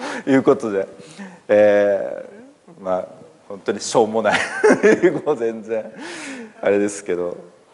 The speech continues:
神様のご計画は人々にビターな思いをさせることではなくて、最初からベターに向かってたわけですね。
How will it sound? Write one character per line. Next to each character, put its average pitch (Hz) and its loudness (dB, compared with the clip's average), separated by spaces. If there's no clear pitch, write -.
神 175 2
様 127 2
の 110 -4
ご 120 2
計 131 2
画 147 -2
は 151 2
人 - -2
々 143 -2
に 107 -6
ビ 139 -6
タ 180 0
ー - -2
な 135 -2
思 131 -2
い 131 0
を 127 0
さ 127 -4
せ 147 -2
る 143 0
こ 143 -2
と 127 -8
で 117 0
は 113 0
な 110 -4
く - -18
て、 135 2
最 110 -2
初 147 -8
か 143 -2
ら 139 0
ベ 135 2
タ 147 -6
ー 113 -4
に 98 -8
向 92 -12
か 123 -14
っ 127 -14
て - -14
た 156 -6
わ 104 -2
け 90 -8
で 85 -8
す - -18
ね。 123 -10